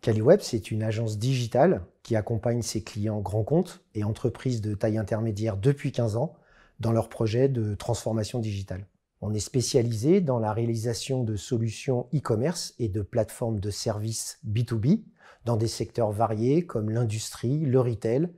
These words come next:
la grande distribution ou encore la santé. Caliweb, c'est aujourd'hui trente collaborateurs basés à Paris, Biarritz et Rennes. Notre équipe est composée d'architectes de solutions, de développeurs expérimentés,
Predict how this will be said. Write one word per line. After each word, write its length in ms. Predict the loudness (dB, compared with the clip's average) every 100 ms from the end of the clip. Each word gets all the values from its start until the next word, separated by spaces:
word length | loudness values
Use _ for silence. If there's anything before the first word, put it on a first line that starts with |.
| _ _
la 160 | 2 4
grande 220 | 6 4
distribution 760 | 2 -4 -4 -4 -4 -2 -2 -4 -8 -2
ou 120 | 0
encore 260 | 2 2 0
la 120 | 0
santé. 340 | -2 -8 -10 -14 _ _ _ _ _
Caliweb, 420 | 0 4 6 6
c'est 180 | 6 0
aujourd'hui 480 | 2 2 -2 -4 -6
trente 300 | -2 0 0
collaborateurs 720 | 0 -2 -2 -4 2 2 4
basés 540 | -2 -4 -4 -2 -2 0
à 160 | -2
Paris, 480 | -4 -2 0 0 0
Biarritz 560 | -2 -2 -2 -2 -6 -6
et 80 | -2
Rennes. 320 | 0 0 -2 -12 _ _ _ _ _
Notre 220 | -2 0 0
équipe 320 | 0 -2 -2
est 80 | -2
composée 640 | -4 -4 -2 0 0 2
d'architectes 560 | 0 -2 -4 -2 0
de 80 | 0
solutions, 640 | -4 -2 -2 -2 0 0 -4 _ _ _ _ _
de 80 | -8
développeurs 540 | 0 2 6 6 4 0
expérimentés, 920 | 0 -2 -2 -2 -2 0 0 -2